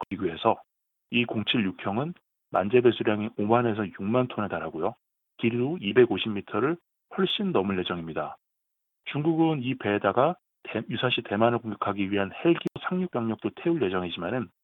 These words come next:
지제이 일레븐이라고 하는 스텔스 무인 전투기를 탑재할 예정입니다. 이 지제이는 중국어로 공지의 약자인데 이 공지 일레븐이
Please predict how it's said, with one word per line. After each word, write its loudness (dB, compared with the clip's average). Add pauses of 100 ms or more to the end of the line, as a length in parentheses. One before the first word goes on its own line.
(760)
지제이 2 (160)
일레븐이라고 4
하는 -2 (420)
스텔스 0
무인 0
전투기를 -2
탑재할 0
예정입니다. -4 (380)
이 -2
지제이는 0 (100)
중국어로 0
공지의 -4 (280)
약자인데 0 (1080)
이 -2 (420)
공지 -2
일레븐이 4